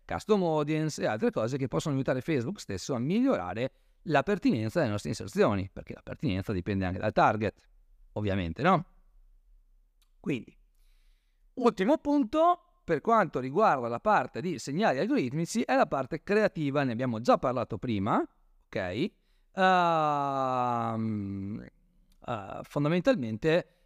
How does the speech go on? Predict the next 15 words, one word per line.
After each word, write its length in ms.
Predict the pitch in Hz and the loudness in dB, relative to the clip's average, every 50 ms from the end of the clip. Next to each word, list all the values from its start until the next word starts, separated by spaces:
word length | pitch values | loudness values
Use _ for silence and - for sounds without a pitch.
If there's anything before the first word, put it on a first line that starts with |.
| _ _ | _ _
quello 320 | - - 226 214 185 151 - | -2 2 4 4 4 4 2
che 320 | - 180 156 139 135 - - | 2 0 0 0 -2 -6 -10
dovete 400 | 143 131 139 160 180 160 - - | -8 -4 -2 -2 -2 -2 -4 -4
capire, 800 | - - - 185 185 156 135 135 147 160 180 180 - - _ _ _ _ _ _ _ _ _ - | -6 -6 -4 -2 0 0 2 2 2 2 0 -2 -4 -8 _ _ _ _ _ _ _ _ _ -12
ok, 360 | - 104 - 110 104 113 107 | -12 -6 -4 -2 -2 -2 -2
seriamente, 960 | - - 147 127 131 123 123 147 151 127 123 120 104 123 120 131 147 156 151 - | -2 -4 -2 0 0 2 2 2 2 2 0 0 0 0 0 2 2 0 -2 -4
da 300 | - 123 120 107 - 98 | -4 -4 -2 -2 -2 -4
questo 260 | - 123 - - 110 | -4 -4 -6 -6 -8
punto 280 | 110 131 139 131 117 113 | -4 -2 -2 -2 -2 -2
di 100 | 113 113 | -2 -2
vista, 520 | 117 117 107 98 - - 98 104 117 - | -2 -2 -2 -4 -6 -6 -6 -6 -6 -4
è 160 | - - 156 | 0 0 0
che 120 | - - 131 | 0 0 0
le 180 | 151 214 220 | 0 0 0
creatività, 960 | - - 185 160 123 - 151 131 113 107 - - 101 76 69 71 76 117 - | 0 2 0 0 0 0 -2 -4 -4 -4 -4 -4 -4 -4 -4 -6 -8 -8 -12